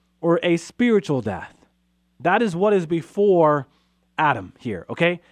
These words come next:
Now, let us go to chapter three, verses one to five.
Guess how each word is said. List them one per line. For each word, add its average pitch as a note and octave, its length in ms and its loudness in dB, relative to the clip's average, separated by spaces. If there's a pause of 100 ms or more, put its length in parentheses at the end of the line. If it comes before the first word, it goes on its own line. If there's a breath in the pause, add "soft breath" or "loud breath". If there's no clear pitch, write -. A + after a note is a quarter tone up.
(140 soft breath)
Now, E3 300 -2 (480)
let F3 160 -2
us G#3 100 -4
go F3 240 4
to E3 240 -2
chapter E3+ 340 -2
three, C#3+ 420 -2 (380)
verses C3 380 -4
one B2+ 200 -2
to B2 60 -4
five. G2+ 520 -6